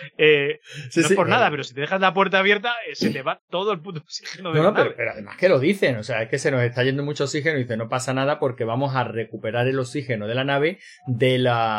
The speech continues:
Speaker 1: De los muertos.
Speaker 2: de los muertos".
Speaker 1: De lo, de las,
Speaker 2: <laughs>
Speaker 1: de
Speaker 2: De
Speaker 1: las mochilitas que llevan los muertos y con eso ya tendremos. En fin. Eh, total, Klaus Kinski, un, un crack. Primero le toca la teta mientras le está amenazando con un cuchillo.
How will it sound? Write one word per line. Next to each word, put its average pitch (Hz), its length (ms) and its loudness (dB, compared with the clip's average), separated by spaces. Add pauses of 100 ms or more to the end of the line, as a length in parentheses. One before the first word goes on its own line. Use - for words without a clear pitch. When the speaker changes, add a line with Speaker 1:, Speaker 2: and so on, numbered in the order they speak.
Speaker 1:
De 107 60 -2
los 110 100 -4
muertos. 160 300 -2
Speaker 2:
de 123 80 2
los 113 120 -2
muertos". 160 280 6
Speaker 1:
De 156 40 2
lo, 160 160 2
de 151 120 2
las, 151 280 0 (220)
Speaker 2:
<laughs> - 140 -2
Speaker 1:
de 254 80 -2
Speaker 2:
De 147 80 2
Speaker 1:
las 139 220 0
mochilitas 160 600 -2
que 175 100 -2
llevan 185 260 2
los 175 100 2
muertos 196 360 0
y 180 60 -6
con 147 140 -2
eso 170 240 -4
ya 160 100 0
tendremos. 117 460 -8 (280)
En 127 160 -8
fin. 117 180 -6 (360)
Eh, 143 340 4
total, 175 300 2
Klaus 226 260 2
Kinski, 240 380 -2
un, 190 300 -4
un 175 140 -4
crack. 147 260 0
Primero 190 260 2
le 220 80 4
toca 190 200 2
la 170 120 4
teta 202 340 -2
mientras 143 360 -4
le 139 80 -2
está 151 140 -2
amenazando 151 440 -2
con 147 120 -4
un 143 60 -6
cuchillo. 151 420 -4